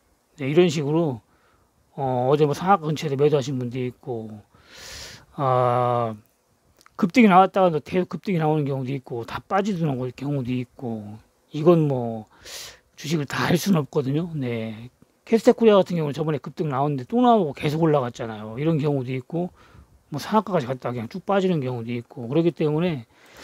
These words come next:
아, 여러분들이 수익을 내 가지고, 어, 먹고 팔면 되는 거거든요. 근데 그걸 다 먹을 수는 없어요.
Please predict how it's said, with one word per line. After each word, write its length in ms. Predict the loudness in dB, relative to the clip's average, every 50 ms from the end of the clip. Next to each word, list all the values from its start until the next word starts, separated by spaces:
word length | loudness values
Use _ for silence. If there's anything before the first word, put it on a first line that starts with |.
| -16 -14 -14 -14 -16 -16 -10
아, 240 | -6 -2 0 2 4
여러분들이 400 | 6 6 6 4 4 0 0 -2
수익을 420 | -2 -2 0 2 4 4 2 2
내 140 | 2 0 2
가지고, 720 | 2 2 2 2 -2 -6 -6 -4 -4 -4 -4 -4 -8 -12 -16 _ _ -14
어, 320 | -10 -8 -8 -8 -8 -10 -12 -14 -18 _ _ _ _ _ _ _ _ -4
먹고 260 | -4 -4 -2 -2 -4
팔면 280 | 0 2 2 4 2 0
되는 220 | -2 -2 -2 0
거거든요. 460 | -2 -2 -2 -4 -6 -6 -6 -6 -6 -8
근데 160 | -8 -8 -8
그걸 320 | -8 -2 0 0 0 0 -2 _ _ -20 -20 _ _ _ _ _ _ _ _ _ _ -12
다 220 | -8 -4 0 4
먹을 240 | 4 6 6 4 2
수는 200 | 0 -2 -4 -6
없어요. 520 | -6 -6 -4 -2 0 0 0 0 -2 -4